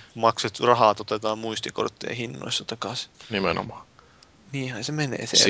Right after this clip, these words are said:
Speaker 1: elämä.
Speaker 2: saatana.
Speaker 1: Joo, ei, kyllä me ihan mielenkiinnolla seurataan tuota, että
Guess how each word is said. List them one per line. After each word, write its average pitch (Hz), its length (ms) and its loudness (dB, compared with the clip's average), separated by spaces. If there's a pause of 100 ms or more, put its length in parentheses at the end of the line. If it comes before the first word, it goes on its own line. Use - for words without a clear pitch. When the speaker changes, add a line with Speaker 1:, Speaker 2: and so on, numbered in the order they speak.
(100)
Speaker 1:
elämä. - 100 2
Speaker 2:
saatana. - 480 0 (340)
Speaker 1:
Joo, 151 360 -2
ei, 135 300 -2
kyllä 143 140 -2
me 180 160 -2
ihan 214 220 4
mielenkiinnolla 151 520 2
seurataan - 580 -4
tuota, - 260 -10
että - 200 -10